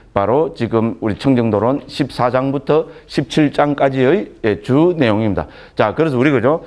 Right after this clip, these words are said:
이제 이 내용을 우리 원처, 개근, 재현을 한마디로 줄이면 우리는 법이라고 할 수 있습니다. 그죠? 이제 그, 그, 이제 그 법, 담마, 그죠? 이렇게 이야기를 할 수, 할 수 있습니다. 자, 그러면은 우리 저, 그, 그, 이 초기 불교에서, 그죠?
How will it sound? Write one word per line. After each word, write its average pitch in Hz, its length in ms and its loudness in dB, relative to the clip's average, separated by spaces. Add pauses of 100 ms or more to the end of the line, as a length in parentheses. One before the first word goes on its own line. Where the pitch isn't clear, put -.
(240)
이제 120 160 0
이 165 160 2
내용을 135 600 2
우리 131 200 0
원처, 127 520 2
개근, 131 500 0
재현을 143 680 0
한마디로 135 440 -2
줄이면 139 300 0
우리는 113 380 -2
법이라고 170 400 2
할 110 100 0
수 107 100 -8
있습니다. 92 280 -4
그죠? 107 240 -2 (580)
이제 104 100 -2
그, 107 400 2
그, 104 400 0 (220)
이제 98 160 2
그 95 220 -2 (260)
법, - 420 -2
담마, 131 600 0 (140)
그죠? 101 200 -2
이렇게 135 340 0
이야기를 104 260 2
할 104 100 -2
수, - 120 -14
할 107 160 -4
수 104 100 -6
있습니다. 87 320 -4 (180)
자, 117 160 0
그러면은 127 460 0 (240)
우리 120 140 2
저, 113 120 2 (380)
그, 101 280 0 (760)
그, 104 160 0
이 101 200 0
초기 175 240 0
불교에서, 120 420 2
그죠? 101 340 -2